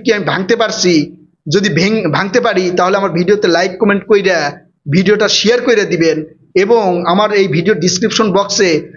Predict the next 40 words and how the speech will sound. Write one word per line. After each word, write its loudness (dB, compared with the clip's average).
আমার 0
Facebook -2
পেজ 0
দেখবেন, 0
এই 2
ভিডিওটা 0
সেখানেও -2
আপলোড 0
করা 0
হবে। -2
আপনারা 0
চাইলে 0
সেটা 0
ছড়িয়ে 0
দিবেন, 0
এবং 0
এই 2
ছড়িয়ে 0
দেওয়া 2
আমাদের 0
এখন -2
ইমানি 2
দায়িত্ব 0
হয়ে 2
দাঁড়িয়েছে, 0
কারণ 0
এই 2
জামাত 0
শিবিরের 0
মুখোশ 2
আমাদের 0
খুলে 2
দিতেই 0
হবে। -2
প্রিয় 2
দর্শক, 0
আপনারা 0
আপনাদের 2
মূল্যবান 2
মতামত -2